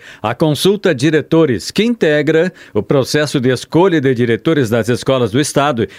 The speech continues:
para o ano letivo de dois mil e vinte e seis.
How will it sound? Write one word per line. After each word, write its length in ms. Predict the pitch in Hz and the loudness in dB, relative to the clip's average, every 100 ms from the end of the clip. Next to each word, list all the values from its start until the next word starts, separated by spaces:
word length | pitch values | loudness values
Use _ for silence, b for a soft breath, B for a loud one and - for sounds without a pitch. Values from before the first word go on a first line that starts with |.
| B | B
para 280 | - 170 185 | -2 0 2
o 80 | 156 | 2
ano 160 | 170 170 | 2 2
letivo 440 | 151 131 135 139 | 0 0 0 0
de 120 | 147 | 0
dois 240 | 139 147 101 | 0 0 0
mil 200 | 117 127 | 0 0
e 20 | |
vinte 220 | 123 123 | 0 -2
e 20 | |
seis. 420 | - 123 85 - | 0 -2 -2 -10